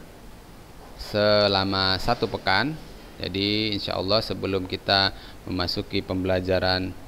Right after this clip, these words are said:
pekan depan, antum sudah mengumpulkan kepada Ustadz, ya. Dan jika ada yang ingin ditanyakan mengenai pelajaran hari ini, antum boleh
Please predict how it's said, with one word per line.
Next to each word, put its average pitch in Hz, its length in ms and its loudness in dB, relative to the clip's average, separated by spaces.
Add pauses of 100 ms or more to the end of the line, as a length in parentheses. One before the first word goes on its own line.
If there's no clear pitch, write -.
(440)
pekan 92 240 -2
depan, 113 320 0
antum 113 480 2
sudah 101 480 0
mengumpulkan 90 640 -2
kepada 90 320 -4
Ustadz, 92 380 -2 (880)
ya. 87 240 -2 (4000)
Dan 101 160 6
jika 104 320 6
ada 107 160 6
yang 104 400 4
ingin 131 240 4
ditanyakan 110 800 2 (1500)
mengenai 101 800 2 (320)
pelajaran 98 320 2
hari 92 320 -2
ini, 127 160 2
antum 107 320 0
boleh 104 560 4